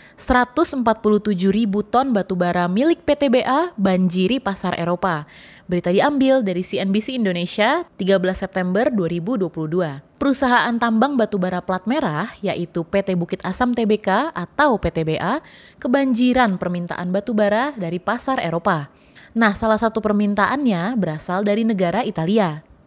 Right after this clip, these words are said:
Direktur Pengembangan Usaha P T B A, Rafli Yandra, mengatakan pengiriman batu bara ke Italia hingga semester satu tahun dua ribu dua puluh dua ini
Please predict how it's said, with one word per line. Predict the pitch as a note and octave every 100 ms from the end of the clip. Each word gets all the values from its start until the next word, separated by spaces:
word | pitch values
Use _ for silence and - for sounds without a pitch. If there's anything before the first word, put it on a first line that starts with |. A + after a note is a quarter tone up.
| _ -
Direktur | A3+ G#3+ G#3+ D4+
Pengembangan | E4+ A#3 G3 F3+ E3+ F3 -
Usaha | F#3 G3+ G#3+ G#3+
P | F#3
T | F3+
B | G#3+ C#4+
A, | D3+ E3+ A3+
Rafli | F3 D#3+ F3+ E3+
Yandra, | D#3 D#3 D3 E3+ A#3 A#3+
mengatakan | A#3+ B3 A#3+ A#3+ A#3+ A3+
pengiriman | B3 B3 B3+ C#4+ D4 F4 D4+
batu | F#3+ F#3 F3+
bara | F3
ke | F3+ F#3+
Italia | G3+ G3 F#3+ F#3+ B3+ D#4+ -
hingga | B3 B3 A#3+ D#4
semester | - G#3+ G#3 G#3+ G#3
satu | B3+ - B3 A#3
tahun | F#3 F3+ F3+
dua | F3
ribu | F3 E3+
dua | E3+
puluh | E3 E3+ E3
dua | E3
ini | E3 D#3+ A#3+